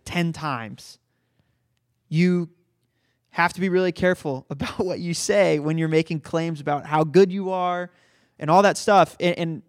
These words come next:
by, by being careful, all I mean is, like, you better be able to back it up, because he went and said earlier this season that he's fine in the West. And not only do the Memphis Grizzlies not have a good record against Western Conference teams,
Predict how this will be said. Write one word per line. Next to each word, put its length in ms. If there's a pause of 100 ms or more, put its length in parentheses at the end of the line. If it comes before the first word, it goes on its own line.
(640)
by, 160
by 360
being 240
careful, 340
all 100
I 60
mean 180
is, 100
like, 140
you 80
better 160
be 80
able 140
to 40
back 320
it 80
up, 320 (800)
because 540
he 160
went 220
and 220
said 440
earlier 340
this 140
season 260
that 80
he's 120
fine 300
in 40
the 80
West. 300
And 60
not 140
only 220
do 80
the 60
Memphis 260
Grizzlies 400
not 220
have 140
a 40
good 160
record 280
against 260
Western 260
Conference 340
teams, 380